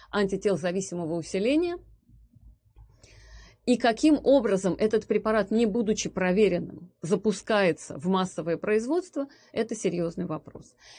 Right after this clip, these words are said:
И в связи с этим я хочу вернуться вот к началу этого самого договора. В нём упоминается, что стороны, то есть, собственно, компания Pfizer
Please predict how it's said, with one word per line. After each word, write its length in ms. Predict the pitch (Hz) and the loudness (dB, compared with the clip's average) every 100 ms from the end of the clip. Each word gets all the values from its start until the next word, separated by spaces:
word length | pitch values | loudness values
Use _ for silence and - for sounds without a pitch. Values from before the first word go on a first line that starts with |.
| - _ | -20 _
И 260 | 277 330 - | 2 2 0
в 120 | - | -6
связи 340 | 190 226 233 277 | -8 -6 -4 -4
с 100 | 349 | -2
этим 240 | 349 320 | -4 -2
я 140 | 220 202 | -4 -4
хочу 300 | 220 214 208 | -6 -6 -8
вернуться 480 | 208 208 190 - | -6 -6 -8 -8
вот 180 | 156 151 | -10 -10
к 80 | - | -10
началу 760 | 170 165 - 160 147 143 - _ | -12 -10 -8 -8 -8 -10 -14 _
этого 340 | 160 147 147 | -12 -10 -12
самого 440 | 151 - 151 147 160 | -12 -12 -12 -12 -10
договора. 680 | 185 196 277 359 392 208 - - - - | -8 -8 -6 -4 -4 -4 -8 -20 -18 -6
В 60 | |
нём 200 | 240 302 | -2 -2
упоминается, 680 | 285 262 247 269 370 381 214 | -2 -4 -4 -4 -4 -4 -8
что 260 | - - 208 | -12 -8 -8
стороны, 720 | - - 370 381 220 160 143 | -6 -4 -2 0 0 -2 -8
то 80 | - | -8
есть, 140 | 160 | -6
собственно, 320 | 180 180 180 | -8 -10 -12
компания 560 | 156 185 180 196 180 175 | -4 -4 0 0 0 -2
Pfizer 500 | - 214 180 156 | 0 0 2 -2